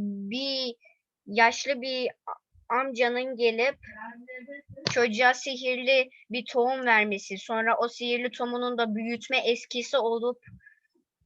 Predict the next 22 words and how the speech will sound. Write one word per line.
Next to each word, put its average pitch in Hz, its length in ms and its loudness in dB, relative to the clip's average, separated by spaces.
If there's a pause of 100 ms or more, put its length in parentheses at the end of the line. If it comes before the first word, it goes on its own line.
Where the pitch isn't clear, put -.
(160)
e, 208 60 2 (880)
bir, 240 680 -4 (1800)
bir 226 100 -6
şeftaliye 247 840 2
değmesi 233 520 0
ve 233 220 0
bu 247 80 -6
şeftalinin 240 680 -2
dev 226 200 2
gibi 214 240 -4
olması. 208 580 -2 (340)
Sonra 240 280 -2
birkaç 262 380 0
böceğin 240 380 -2
de 226 120 0
bu 240 100 -8
tohumlardan 233 680 2
bazılarını 226 560 2
yutup 226 320 -10
dev 226 160 4
gibi 214 240 -6
olması. 196 680 -6